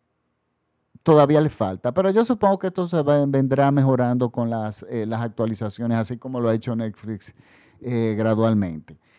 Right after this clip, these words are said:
Entonces, me voy a referir a una producción original de H B O, una miniserie de este, del año pasado. A mí me gustan las miniseries en general porque es un trabajo completo, es un trabajo que usualmente no se arriesga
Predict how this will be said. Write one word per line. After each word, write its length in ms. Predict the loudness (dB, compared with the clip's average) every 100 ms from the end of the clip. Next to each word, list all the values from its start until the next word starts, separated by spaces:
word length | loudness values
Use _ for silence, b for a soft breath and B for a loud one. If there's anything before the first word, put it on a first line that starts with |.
| b
Entonces, 360 | b -2 4 4
me 140 | 6
voy 140 | 6 6
a 60 |
referir 440 | 4 2 0 0 0
a 60 |
una 300 | 0 0 -4
producción 500 | -4 0 2 2 0
original 760 | 2 2 0 0 2 2 2 2
de 180 | 2 2
H 200 | 0 0
B 200 | 0 4
O, 280 | 6 4 0 _ _ b b b
una 220 | 2 2
miniserie 760 | 4 2 2 2 4 4 2 -4 _
de 180 | -2 0
este, 260 | 0 0 -2
del 220 | 0 2
año 220 | 4 2
pasado. 400 | 2 -4 -6 -4
A 60 | 0
mí 100 | 4
me 120 | 4
gustan 460 | 8 6 6 2 0
las 100 | 0
miniseries 680 | 0 0 -2 -2 -2 -4 -8
en 140 | -6
general 400 | -4 -2 -2 -2
porque 240 | -4 0
es 40 | 0
un 100 | 2
trabajo 340 | 2 4 2
completo, 640 | 2 -2 -2 -4 -4 -4 -4
es 60 |
un 280 | -2 -2 -4
trabajo 380 | -2 0 2 0
que 80 | -4
usualmente 500 | -2 -2 -2 -2 -2
no 140 | -2
se 120 | -2
arriesga 800 | -4 -4 -2 -2 -2 -4 -8 -10